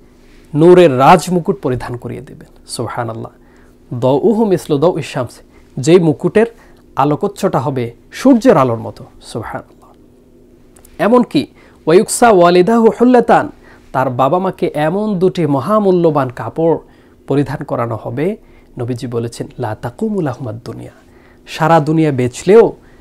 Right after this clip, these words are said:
সেই দুটি কাপড়ের মূল্যের সমান হবে না। সুবহানাল্লাহ। তখন তার বাবা মা বলবে, "ইয়া রব, বিমা কাসাবনা হাদা",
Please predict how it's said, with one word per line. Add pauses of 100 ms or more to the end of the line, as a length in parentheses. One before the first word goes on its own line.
(220)
সেই
দুটি
কাপড়ের (280)
মূল্যের
সমান
হবে
না। (920)
সুবহানাল্লাহ। (1080)
তখন
তার
বাবা
মা
বলবে, (440)
"ইয়া
রব, (500)
বিমা
কাসাবনা
হাদা",